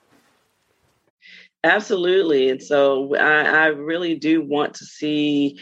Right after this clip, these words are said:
these conversations happen in churches. I want to see mental health ministries and communities form in churches where people can go and talk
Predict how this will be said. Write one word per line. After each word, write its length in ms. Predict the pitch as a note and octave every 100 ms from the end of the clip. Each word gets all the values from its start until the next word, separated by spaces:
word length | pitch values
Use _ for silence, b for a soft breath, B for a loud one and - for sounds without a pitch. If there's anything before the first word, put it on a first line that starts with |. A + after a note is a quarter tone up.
| B _
these 180 | D3+ D#3
conversations 960 | E3 D3+ C#3+ C#3 C#3+ C#3+ D3+ C#3+ C#3 -
happen 340 | D3 D3 C#3
in 80 | C3+
churches. 460 | - D3 D3 C3+
I 60 | C3+
want 180 | D3+ D3+
to 40 |
see 100 | D3+
mental 300 | D3 D#3 D#3
health 360 | D3+ C#3+ D3 - B B B B _ -
ministries 960 | - D3 D#3+ E3+ - - D3+ C#3 C3+ C3+
and 160 | C3+
communities 760 | - C#3 C#3 E3 F3+ D#3 D3 -
form 380 | - D3+ D#3 D3+
in 120 | C#3
churches 440 | - D3+ D3+ C#3+
where 120 | D3 D3
people 300 | D#3 D#3 D3+
can 180 | D3
go 240 | C#3 D3 C#3
and 140 | C3
talk 480 | - - D#3 D3